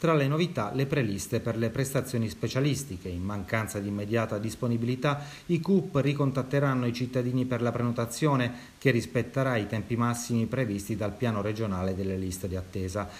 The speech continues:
Le preliste saranno attivate con cadenza mensile per le prestazioni che presenteranno criticità rispetto alle attese. È in corso un grande lavoro condiviso con le aziende sanitarie, per il quale ringrazio i componenti del tavolo regionale sulle liste d'attesa,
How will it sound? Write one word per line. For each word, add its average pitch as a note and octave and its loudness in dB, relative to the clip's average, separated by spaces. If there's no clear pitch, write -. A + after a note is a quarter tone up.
Le G#2 0
preliste A#2 0
saranno A#2+ 0
attivate C3 0
con B2 0
cadenza B2 0
mensile B2 0
per A2+ -2
le A#2 2
prestazioni D3 0
che B2 0
presenteranno A#2+ 0
criticità B2+ -2
rispetto A2 -2
alle A2+ 4
attese. F#2+ -4
È - -4
in A#2+ 4
corso A#2+ 0
un A2 0
grande B2+ 2
lavoro B2+ 2
condiviso B2+ 0
con A#2+ 0
le B2 0
aziende B2+ 0
sanitarie, C3+ 0
per A#2 -2
il A#2+ -2
quale B2+ 2
ringrazio B2 0
i A2+ 2
componenti B2+ 0
del A2+ 0
tavolo B2+ 2
regionale B2 0
sulle A#2+ 0
liste B2 -2
d'attesa, A#2+ 0